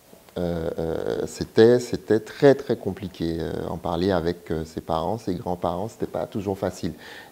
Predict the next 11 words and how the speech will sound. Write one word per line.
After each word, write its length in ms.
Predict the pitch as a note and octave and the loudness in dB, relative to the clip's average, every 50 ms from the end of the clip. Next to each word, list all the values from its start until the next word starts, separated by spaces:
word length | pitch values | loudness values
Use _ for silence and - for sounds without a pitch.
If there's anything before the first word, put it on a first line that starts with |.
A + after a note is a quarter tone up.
| - | -2
Et, 280 | - F2 F2 - - F2 | 0 0 0 2 2 2
et 40 | F2+ | 2
aujourd'hui, 340 | F2+ F2 F2+ F2+ F2+ G#2+ B2+ | 4 4 2 2 2 4 4
on 80 | A#2+ | 6
voit 120 | G#2 G#2+ G#2+ | 6 6 6
qu'on 180 | - A2 G2 | 6 4 4
a 80 | G2 F#2+ | 2 2
fait 180 | - - G#2 | 2 2 2
de 80 | F2+ F2+ | 4 4
gros 260 | F2 D#2+ F2+ G#2 B2 | 4 4 6 6 6
progrès. 460 | A#2+ - - G#2+ F2 F2+ G2+ A#2+ D3+ | 6 6 2 2 4 6 6 6 6